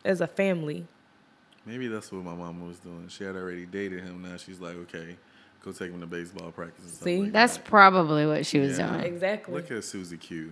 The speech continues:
Speaker 1: <laughs>
Speaker 3: Suzanne.
Speaker 2: Um, I would probably do the same. I have to be mindful because I'm like a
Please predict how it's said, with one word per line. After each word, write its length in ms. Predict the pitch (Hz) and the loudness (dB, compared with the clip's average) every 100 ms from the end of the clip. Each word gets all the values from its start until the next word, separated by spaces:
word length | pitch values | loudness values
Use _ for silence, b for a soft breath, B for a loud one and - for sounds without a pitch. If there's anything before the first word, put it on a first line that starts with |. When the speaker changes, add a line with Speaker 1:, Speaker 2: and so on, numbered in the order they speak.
| - | -8
Speaker 1:
<laughs> 1300 | 214 190 - 262 185 - - - - - _ _ _ - | -4 -4 -2 -2 -4 -8 -12 -18 -20 -20 _ _ _ -20
Speaker 3:
Suzanne. 420 | - 175 147 175 233 202 143 | -10 -2 6 12 12 12 10
Speaker 2:
Um, 40 | |
I 40 | 151 | 4
would 140 | 196 | 6
probably 340 | 208 190 165 | 4 6 4
do 160 | 131 131 | 4 4
the 120 | 110 | 4
same. 580 | - 110 107 110 107 101 b b b - | 2 4 4 4 4 0 b b b 4
I 100 | 123 | 6
have 140 | 170 165 | 6 4
to 80 | |
be 140 | 143 117 | 4 4
mindful 540 | 95 95 101 104 110 | 4 2 2 2 0
because 680 | 101 95 117 101 95 90 - - | 0 -2 0 0 0 -2 -6 -8
I'm 260 | 101 110 104 | -6 -2 -2
like 240 | 92 - | -2 -2
a 240 | 87 80 | -2 -2